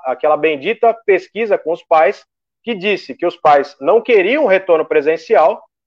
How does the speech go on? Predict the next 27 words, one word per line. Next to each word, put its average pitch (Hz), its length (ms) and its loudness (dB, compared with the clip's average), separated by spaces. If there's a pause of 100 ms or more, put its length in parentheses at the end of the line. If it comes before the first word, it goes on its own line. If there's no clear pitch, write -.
(120)
e 156 60 -8
isso 175 140 -6
foi 190 140 0
feito 165 280 -4
durante 185 320 2
o - 40 -4
processo - 460 0
eleitoral, 175 560 0 (240)
virou 240 380 4
o 233 60 6
ano 277 160 4
no 247 100 4
pico 254 240 -4
da 247 100 2
pandemia, 240 560 2
qual 262 240 0
pesquisa 240 400 -4
que 190 80 -6
eles 180 140 -4
fizeram 151 320 0
com 143 80 -2
as 143 80 -8
comunidades 139 460 -4
escolares? 127 400 -4 (800)
Nenhuma. 214 600 -2 (600)
Ficou 233 240 0
demonstrado, 214 800 2